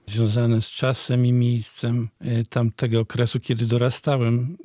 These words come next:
To jest okres bardzo ciekawy w moim życiu, barwny, bo to jest okres, e, wyobraźni dziecka. Dzisiaj takiej wyobraźni nie odtworzymy. Nawet opisując, e, ten czas i miejsce, wydaje mi się, że jestem nieudolny w tym, co robię.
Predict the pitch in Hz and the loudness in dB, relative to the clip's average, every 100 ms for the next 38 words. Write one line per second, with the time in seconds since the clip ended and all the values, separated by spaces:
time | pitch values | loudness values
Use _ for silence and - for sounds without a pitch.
0 | - - 127 127 123 - 147 120 123 117 | -14 -2 0 0 -2 -4 -6 -4 -4 -2
1 | 104 123 123 127 135 - 127 120 123 135 | 0 0 0 -2 -4 -2 -2 0 0 2
2 | 135 127 135 123 107 127 139 131 151 165 | 2 0 -2 -2 2 2 2 2 2 0
3 | _ _ _ _ _ _ _ - 110 110 | _ _ _ _ _ _ _ -4 0 0
4 | - 123 120 - 123 - 120 123 - - | 0 2 2 0 -2 0 -2 -2 -4 -4
5 | 120 117 120 113 _ 127 110 117 131 135 | 0 0 -2 -6 _ -4 0 2 4 4
6 | 131 - 120 113 135 - - 107 104 - | 2 2 0 2 0 0 -8 -6 -6 -8
7 | _ - 214 143 131 - 180 147 165 143 | _ -14 -4 -2 0 0 0 0 0 2
8 | 147 139 151 135 143 143 143 - - 135 | 2 2 2 4 4 2 0 -6 -4 0
9 | 139 123 107 107 123 135 - 185 135 - | 2 2 2 0 0 0 -2 -4 -4 0
10 | 165 135 127 - 131 120 131 123 147 143 | 2 2 0 0 -2 0 0 0 0 -2
11 | - 139 151 147 - 147 139 - - - | 0 2 2 0 -2 -4 -6 -12 -20 -14
12 | 127 123 127 135 135 123 - 131 127 _ | -4 0 2 2 2 0 0 -2 -2 _
13 | - - - 131 135 - 139 139 131 120 | -20 -20 -10 -6 -6 0 2 4 2 2
14 | 135 127 110 101 104 - 110 - 101 104 | 2 2 2 -2 -6 -6 -8 -6 -6 -6
15 | 101 104 | -6 -12